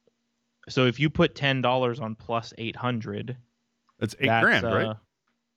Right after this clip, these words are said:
Speaker 1: uh, uh, no, eighty bucks.
Speaker 2: Fuck you! That's, dude, that's, that's, that's, that can't possibly be right.
Speaker 1: It is right, 'cause
Speaker 2: It's,
Speaker 1: when
Speaker 2: you
Speaker 1: it's
Speaker 2: said it's plus eight hundred?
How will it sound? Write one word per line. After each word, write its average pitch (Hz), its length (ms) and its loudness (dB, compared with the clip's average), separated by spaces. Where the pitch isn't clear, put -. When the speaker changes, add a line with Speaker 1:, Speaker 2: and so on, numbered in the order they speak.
Speaker 1:
uh, - 20 2
uh, 113 420 2
no, 113 280 -4
eighty 113 180 -2
bucks. - 320 -12
Speaker 2:
Fuck 349 320 6
you! 165 500 4
That's, 220 160 4
dude, 214 400 0
that's, 214 200 4
that's, - 300 0
that's, - 320 -6
that 196 120 4
can't 135 240 2
possibly 98 460 2
be 87 160 -8
right. 76 320 -12
Speaker 1:
It 117 200 0
is 190 240 2
right, 113 280 -4
'cause 127 160 2
Speaker 2:
It's, 151 260 2
Speaker 1:
when 135 140 6
Speaker 2:
you 127 40 6
Speaker 1:
it's - 80 0
Speaker 2:
said 214 140 8
it's 185 160 4
plus - 460 4
eight 170 220 2
hundred? 185 460 0